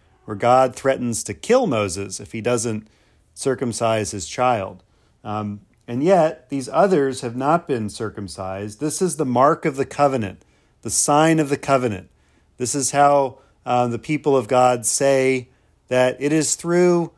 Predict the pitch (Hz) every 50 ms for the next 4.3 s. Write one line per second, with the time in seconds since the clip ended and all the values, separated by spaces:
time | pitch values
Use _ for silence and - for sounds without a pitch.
0 | _ _ _ _ _ _ _ _ - 131 131 135 135 131 127 127 127 - _ -
1 | 135 143 151 160 175 175 165 156 - _ _ _ _ _ _ _ _ _ _ _
2 | _ _ - 127 123 127 123 127 117 92 - _ _ _ _ _ _ _ _ -
3 | - 143 147 165 165 147 175 180 190 196 202 190 - 147 127 131 127 131 139 139
4 | 147 147 147 143 143